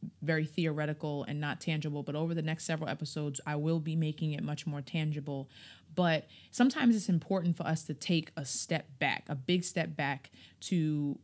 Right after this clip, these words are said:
to really think big picture before we can then execute and make, take actions to go forward. So after you listen to this episode, over the next several hours and days, I want you to think about your own life and how you are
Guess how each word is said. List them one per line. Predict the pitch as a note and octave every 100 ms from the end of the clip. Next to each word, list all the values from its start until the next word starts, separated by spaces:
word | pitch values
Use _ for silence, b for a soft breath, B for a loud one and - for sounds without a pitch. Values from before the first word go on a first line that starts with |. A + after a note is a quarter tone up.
| -
to | -
really | D#3+ F3 F3
think | - F#3 F3 C#3+
big | D#3 D#3
picture | - F3+ -
before | D3 C#3+ F3+ E3
we | D#3+
can | D#3 D3
then | D3 C#3+
execute | - - D#3 - D3
and | C#3
make, | C#3 -
take | - D#3+ -
actions | C#3+ - D3 B2+
to |
go | B2+ C3
forward. | C3 C3 - - B B B
So | - - F3 -
after | G3+ -
you | A3+ G3+
listen | G3 F#3+
to | F3
this | E3
episode, | - D#3+ D#3 D3+
over | - E3 F3
the |
next | E3+ D#3+ -
several | E3 D#3 D3+ D3 - - -
hours | D#3 D#3 E3 D#3+ D3+
and | C#3+
days, | D3+ D#3 C#3+ C#3 - B B
I | -
want | E3 F3+ C4+ E4
you |
to | B3
think | G3 F#3 F3+
about | E3+ D#3+ D3+ D3 -
your | D#3 D#3 -
own | F3 A3 G#3+
life | E3 C3+ C#3+ - b b b _
and | E3+
how | E3 - B2+ B2+ B3
you | G#3 E3+ F#3 F#3+ F#3 -
are | E3 E3+ F#3 G3+ A3+